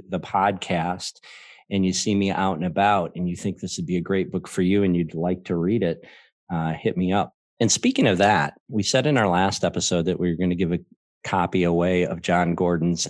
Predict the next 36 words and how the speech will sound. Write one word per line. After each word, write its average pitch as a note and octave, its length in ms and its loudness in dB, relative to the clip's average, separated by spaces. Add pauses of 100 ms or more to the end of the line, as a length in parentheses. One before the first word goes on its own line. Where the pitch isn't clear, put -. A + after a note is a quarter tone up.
The F2 280 -4
Energy F2+ 480 0
Bus D#2 500 -2 (580)
from E2+ 680 -2 (560)
the E2+ 140 -2
best - 480 0
question E2+ 560 0
that D#2+ 160 -2
we D#2+ 100 -4
received E2 840 -2
from E2+ 340 0
our D#2+ 100 0
podcast. F2 840 -4 (640)
Uh, F2 280 -2
I A#2+ 80 4
don't C#3+ 120 4
know A#2 120 4
about G2 260 4
you, F#2+ 480 4
Drew, F2+ 400 2
but F2 180 0
my G2+ 200 4
email F#2+ 440 2
was E2+ 200 -2
just - 360 -4
flooded F2+ 720 -2 (260)
with E2+ 260 -2
questions. - 760 -4
So - 180 -2
there F#2+ 140 2
were F2+ 80 2
a F2+ 80 2
lot G2+ 220 2
to E2+ 60 -6
choose D#2 300 -6
from. D2 300 -8